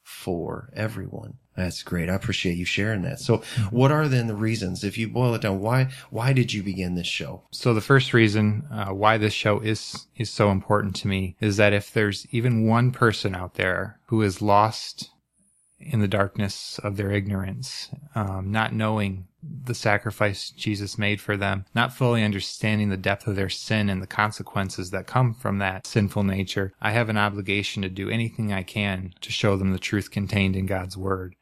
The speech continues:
Speaker 2: And so, you know, if even one person is saved by grace through faith in Jesus Christ because of the truth we share on this show, it will make everything that goes into the show, the time, the energy, the money, everything worth it.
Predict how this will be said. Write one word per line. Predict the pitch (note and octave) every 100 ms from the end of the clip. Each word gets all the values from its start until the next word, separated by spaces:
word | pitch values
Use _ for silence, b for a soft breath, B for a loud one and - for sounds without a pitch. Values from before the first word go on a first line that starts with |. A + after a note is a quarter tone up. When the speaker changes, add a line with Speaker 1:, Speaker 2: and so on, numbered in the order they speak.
| _
Speaker 2:
And | - G2+ F#2+
so, | A2 G2+ G2 G#2 _
you | - G#2+
know, | G2
if | G2+
even | A#2+ A#2+ G#2+ G2+
one | G2+ G#2+
person | - A2 G2+ - F#2 F#2 - _ -
is | G2
saved | - G#2 G2+ F#2+ -
by | - G2+
grace | G2+ G#2 G2+
through | - G2
faith | - G2+ G2 -
in | F#2+
Jesus | G2+ F#2 F#2+ -
Christ | G#2 G2+ -
because | - - G#2 G2+
of |
the | F#2+
truth | - - A#2 -
we | G#2
share | - G#2 G2+
on | G2
this | G2 G#2+
show, | - G#2 C#3+ D3+ b b
it | A2
will | A2
make | G#2 G2+ -
everything | A#2 A#2+ A#2 G#2+
that | G2
goes | F#2+ G2+ G2
into | G2
the | F#2+
show, | - - G2 F#2+ F#2+ G#2+
the | G2
time, | - A2+ G#2+ G#2+ G#2
the | F#2+
energy, | G2+ G#2 G2 G#2
the | G2
money, | G2+ G#2 G2+
everything | G#2+ A2 G#2 A2+ G2
worth | G2 F#2+ -
it. | F#2+